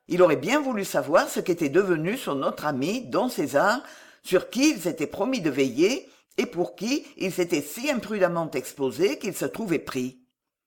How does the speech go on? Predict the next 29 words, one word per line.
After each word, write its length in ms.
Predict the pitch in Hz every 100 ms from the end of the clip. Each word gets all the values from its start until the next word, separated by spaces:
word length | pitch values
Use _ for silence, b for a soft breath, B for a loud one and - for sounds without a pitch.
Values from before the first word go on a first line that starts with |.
| _ _ _ _ _ _
Il 140 | 143
adressa 400 | 175 214 269 196
donc, 340 | - 214 247 226
en 120 | 160
passant, 520 | 156 135 - 170 285 B B
un 100 | 156
regard 380 | 156 160 185 262
d'une 240 | 220 160
muette 400 | 135 147 220 254
éloquence 640 | 196 139 139 156 233 - -
au 80 | 135
nain 320 | 131 190 262
attentif. 920 | 165 - 135 131 110 120 - - - _ _ _ _ _ _ _ _ _ _ _
Le 180 | 147 165
Chico 440 | - 240 - 262
n'était 240 | 160 151 135
pas 260 | 254 220
un 120 | 160
sot. 440 | 151 - 123 113 - b b b -
Il 120 | 170
s'était 260 | 175 170 143
senti 480 | 226 240 233 233
largement 480 | 143 247 247 240 214
récompensé 880 | 185 170 160 139 135 139 180 226 349 B B
par 120 | 156
le 100 | 151
sourire 440 | 139 233 240 269 202
de 80 | 151
Pardaillan, 720 | 151 139 127 127 160 254